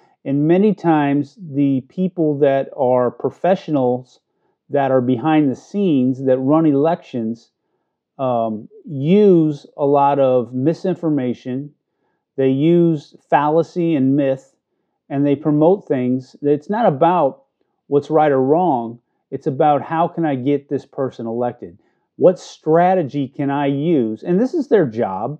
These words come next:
granted, but, but they're not really doing things for the sake of the common good. Some want to do that, but at the end of the day, a lot of these people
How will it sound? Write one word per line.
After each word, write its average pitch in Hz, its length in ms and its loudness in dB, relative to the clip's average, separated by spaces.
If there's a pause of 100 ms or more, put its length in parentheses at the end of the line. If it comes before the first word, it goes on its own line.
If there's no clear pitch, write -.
(140)
granted, 117 520 -6 (720)
but, 151 560 2
but 139 200 2
they're 156 160 0
not 170 380 -2
really 165 340 2
doing 160 500 0
things 135 400 -2
for - 140 -8
the 127 100 -2
sake 135 340 -2
of 120 120 -4
the 123 80 -4
common 123 520 -6
good. 120 300 -4
Some 196 540 -2 (180)
want 208 540 0
to 196 80 -2
do 127 260 2
that, 110 420 -2
but 123 240 2 (180)
at 127 120 -4
the 156 120 -2
end 165 120 2
of 151 60 0
the 139 80 2
day, 139 480 0 (480)
a - 120 -4
lot 139 260 4
of 175 100 2
these 135 180 0
people 110 600 -6